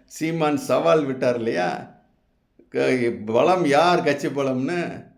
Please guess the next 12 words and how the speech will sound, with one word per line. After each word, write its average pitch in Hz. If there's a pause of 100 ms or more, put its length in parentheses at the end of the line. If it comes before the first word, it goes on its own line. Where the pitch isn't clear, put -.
(280)
இப்ப 120
கம்பேர் 135
பண்ணிட 127
முடியும். 98 (140)
யார் 147 (520)
பெரிய 135
கட்சி? 120
உண்மையிலே 143
தமிழகத்தின் 151
மூன்றாவது, 208
இப்ப, 160
இப்ப 151